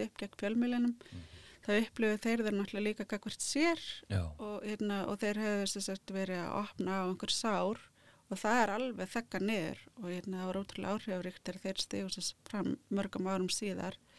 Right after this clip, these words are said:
Speaker 1: og lýstu því hvað þessi mikla reiði yfir því að það átti að, hérna, afhjúpa manninn hafði, hérna, ofsalega miklar afleiðingar á þá.
Speaker 2: Mm.
Speaker 1: Og, hérna, ég man eftir einmitt að þá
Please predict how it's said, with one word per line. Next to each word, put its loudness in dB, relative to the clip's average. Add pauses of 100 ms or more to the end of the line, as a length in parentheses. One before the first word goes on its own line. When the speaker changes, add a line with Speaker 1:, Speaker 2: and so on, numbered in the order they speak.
(540)
Speaker 1:
og 4
lýstu 2
því 2
hvað 4 (580)
þessi 0
mikla 2
reiði 4 (320)
yfir 2
því -2
að -2
það 0
átti -4
að, -2 (180)
hérna, -4 (160)
afhjúpa -4
manninn 6 (1000)
hafði, 2 (260)
hérna, 2
ofsalega 0
miklar -2
afleiðingar 0
á -2
þá. -6 (380)
Speaker 2:
Mm. -12 (720)
Speaker 1:
Og, -4
hérna, 0
ég 2
man 2
eftir -2
einmitt 0
að -4 (580)
þá -4